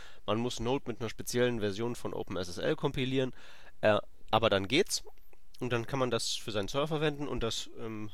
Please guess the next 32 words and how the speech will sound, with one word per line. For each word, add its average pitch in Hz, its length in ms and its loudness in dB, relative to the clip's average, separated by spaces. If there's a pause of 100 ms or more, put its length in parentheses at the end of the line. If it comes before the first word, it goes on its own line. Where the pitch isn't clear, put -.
(120)
liefert 127 340 0
halt 110 220 2
Speedy 123 380 0
aus 110 200 4
für - 140 -6
jene 107 240 2
Browser, 98 280 2
die 87 100 -4
es - 100 -2
können. 147 400 0
Das 110 160 -6
ist 107 100 -6
im 101 80 -6
Prinzip - 320 -4
Chrome. 143 300 -2 (540)
Und, 131 400 4
ähm, 113 460 0
macht 110 300 -2
mit 113 120 -6
normalem 104 360 2
H 95 120 -4
T - 100 -6
T 95 120 -6
P 98 280 -2 (340)
oder 90 260 -4
H 92 80 -4
T 87 100 -6
T - 80 -4
P - 160 -4
S - 200 0
weiter 95 260 0
für 87 360 -2